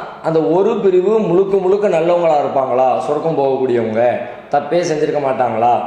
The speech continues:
மத்த எழுபத்தி ரெண்டு பேரும் நரகம் போவாங்கன்னு இருக்குதே, அவங்கள யாருமே நல்லவங்க இருக்க மாட்டாங்களா? எல்லாமே நூறு சதவீதம் தவறு செய்யக்கூடிய கெட்டவர்கள் தான் இருப்பாங்களா என்ன அவங்க கேக்குறாங்க.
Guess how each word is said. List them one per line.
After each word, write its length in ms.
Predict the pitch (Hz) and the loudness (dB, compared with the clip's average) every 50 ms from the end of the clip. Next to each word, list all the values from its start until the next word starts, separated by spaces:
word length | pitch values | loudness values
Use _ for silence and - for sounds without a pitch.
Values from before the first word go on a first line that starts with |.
| - - - - - - - - - - - - - - - - - - - | -6 -10 -12 -14 -16 -20 -20 -20 -20 -20 -20 -20 -20 -20 -20 -20 -12 -6 -4
மத்த 200 | 156 165 170 196 | -2 -2 0 0
எழுபத்தி 380 | 208 190 185 196 220 220 208 | 2 2 2 2 2 0 0
ரெண்டு 220 | 214 214 208 202 202 | 0 0 0 0 0
பேரும் 540 | 175 196 196 196 208 208 202 190 180 175 156 | 2 2 2 2 2 2 2 2 2 0 0
நரகம் 360 | 156 160 185 196 214 208 185 | 0 0 0 0 0 0 2
போவாங்கன்னு 460 | 185 180 175 175 170 170 170 160 151 | 2 2 2 2 0 0 0 0 0
இருக்குதே, 360 | 143 143 113 131 127 135 147 156 - - - | 0 0 0 0 2 2 2 2 0 -2 -2
அவங்கள 360 | 139 156 180 196 208 208 196 | 0 0 2 2 2 2 2
யாருமே 320 | 185 180 180 185 196 208 202 | 2 2 2 0 0 0 0
நல்லவங்க 360 | 185 165 165 180 190 190 185 | 0 0 0 0 0 2 0
இருக்க 320 | 175 165 151 160 156 147 | 0 0 -2 -2 -2 -2
மாட்டாங்களா? 520 | 139 139 139 127 120 120 120 131 131 120 - - - - - - - - - - - | 0 0 -2 -2 0 0 0 0 0 0 -2 -6 -10 -12 -14 -16 -18 -20 -20 -14 -8
எல்லாமே 480 | - 131 147 165 175 185 190 202 214 214 | -4 -2 0 2 2 0 0 0 0 0
நூறு 320 | 202 190 196 202 190 196 | 0 2 2 2 2 2
சதவீதம் 800 | 190 196 185 175 180 180 185 185 180 170 165 139 113 - - - - - - - - - | 2 0 0 2 2 2 2 2 2 0 0 0 -4 -6 -10 -12 -14 -16 -18 -18 -8 -4
தவறு 260 | - 160 175 196 196 | -2 0 0 0 0
செய்யக்கூடிய 580 | 170 190 175 180 175 - 170 175 170 170 165 165 | 0 0 0 0 0 0 0 2 2 2 2 0
கெட்டவர்கள் 680 | 165 165 - - 175 170 - 190 190 180 175 165 170 | -2 -2 -2 -2 -2 0 0 0 0 0 0 0 0
தான் 160 | 170 170 160 | 0 0 0
இருப்பாங்களா 600 | 151 151 151 156 143 139 131 131 135 135 123 120 | 0 -2 -2 -2 -2 0 0 0 2 0 0 0
என்ன 180 | 135 147 160 160 | -2 -2 -2 -2
அவங்க 300 | 147 135 127 107 135 135 | -2 -2 -4 -2 -2 -2
கேக்குறாங்க. 720 | 127 127 123 120 110 107 101 107 117 147 - - - | -2 -2 -2 -2 -2 -2 -2 -2 -2 -2 -4 -6 -12